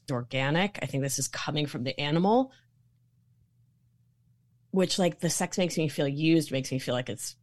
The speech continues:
it's probably more about story and mindset and psychology. And I'm gonna hold space for all possibility, 'cause that's what unconditional love is all about. Find a functional medicine person. You can go on the Institute for Functional Medicine's website, I F M dot org. That's a nonprofit.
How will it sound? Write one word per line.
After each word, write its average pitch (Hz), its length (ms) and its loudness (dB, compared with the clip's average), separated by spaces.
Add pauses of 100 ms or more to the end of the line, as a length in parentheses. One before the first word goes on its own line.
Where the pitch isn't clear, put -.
it's 151 180 -6
probably 196 500 4
more 196 280 8
about 185 380 2
story 190 300 4
and 185 120 4
mindset 185 480 2
and 185 100 0
psychology. 302 720 4
And 302 400 6
I'm 220 80 0
gonna 247 140 6
hold 233 240 0
space 226 240 2
for 208 160 -2
all 185 120 6
possibility, 220 720 4 (360)
'cause 180 120 2
that's - 460 0 (120)
what 190 380 2
unconditional 185 520 4
love 170 180 4
is 190 80 2
all 180 120 4
about. 226 360 2 (1000)
Find 196 200 4
a 202 40 4
functional 196 320 4
medicine 170 320 4
person. 175 340 2
You 160 80 4
can 160 140 2
go 160 420 6
on 151 440 2
the - 120 2
Institute 160 300 0
for 175 80 -2
Functional 151 380 0
Medicine's 151 340 -2
website, 220 440 2
I 156 100 2
F 151 180 0
M 156 100 2
dot 147 160 -2
org. 226 400 4 (260)
That's 151 160 -2
a 147 60 -2
nonprofit. 175 560 2